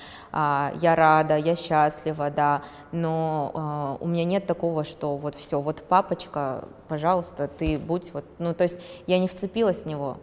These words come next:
потому что у меня все нормально. Как бы, да, я не скажу, там, что у бла-, у брата плохо, все у него тоже хорошо, но, видимо, он всю жизнь этого хотел,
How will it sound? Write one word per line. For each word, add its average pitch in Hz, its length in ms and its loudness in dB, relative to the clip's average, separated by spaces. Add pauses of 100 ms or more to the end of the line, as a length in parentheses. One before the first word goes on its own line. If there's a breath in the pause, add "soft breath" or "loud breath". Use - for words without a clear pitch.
(120)
потому 160 200 -6
что 160 180 -6 (220)
у 160 60 -6
меня 175 180 0
все 175 180 -6
нормально. 175 540 -2 (380 loud breath)
Как 151 160 -4
бы, 143 180 -4
да, 185 220 4
я 160 200 2
не 160 80 -2
скажу, 208 260 -4
там, 160 120 -6
что - 180 -6 (100)
у 147 40 -6
бла-, 165 300 0
у 165 80 -2
брата 190 300 2
плохо, 151 320 -6
все - 180 -2
у 170 60 2
него 170 160 0
тоже 190 260 -2
хорошо, 151 520 -6 (340 loud breath)
но, 165 80 -2
видимо, 165 580 -2
он 160 460 -4
всю - 180 -6
жизнь 165 320 -4
этого 135 260 -8
хотел, 139 440 -8